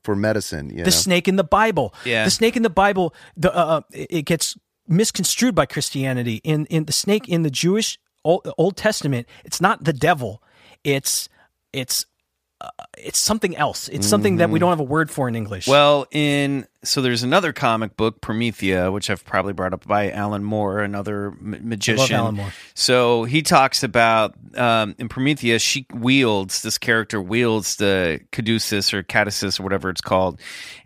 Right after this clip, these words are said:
Speaker 3: And, um, in the, the Kabbalah, which Promethea is really into, I know I'm jumping around here,
Speaker 2: No.
Speaker 3: but they talk about, they liken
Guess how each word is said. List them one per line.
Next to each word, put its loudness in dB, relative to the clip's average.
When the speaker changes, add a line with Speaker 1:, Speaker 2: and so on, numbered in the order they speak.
Speaker 3:
And, 0
um, 0
in -2
the, 0
the 0
Kabbalah, 2
which -2
Promethea 0
is 0
really 0
into, 0
I 0
know -2
I'm -6
jumping -2
around -6
here, -6
Speaker 2:
No. -6
Speaker 3:
but 2
they 2
talk 6
about, 2
they -2
liken 0